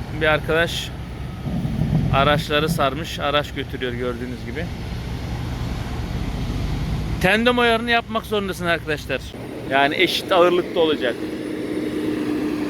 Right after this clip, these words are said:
Yani eşit dediğim ön taraf diyelim ki otuz iki bin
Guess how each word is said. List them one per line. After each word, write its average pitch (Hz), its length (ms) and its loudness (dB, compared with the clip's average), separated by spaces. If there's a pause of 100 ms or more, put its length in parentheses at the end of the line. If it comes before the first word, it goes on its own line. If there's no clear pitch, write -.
(160)
Yani 190 260 4
eşit 208 460 2
dediğim 202 320 4 (340)
ön 233 240 6
taraf 196 360 4 (140)
diyelim 214 360 2
ki 220 240 -2 (280)
otuz 196 320 0
iki 214 260 0
bin 175 200 4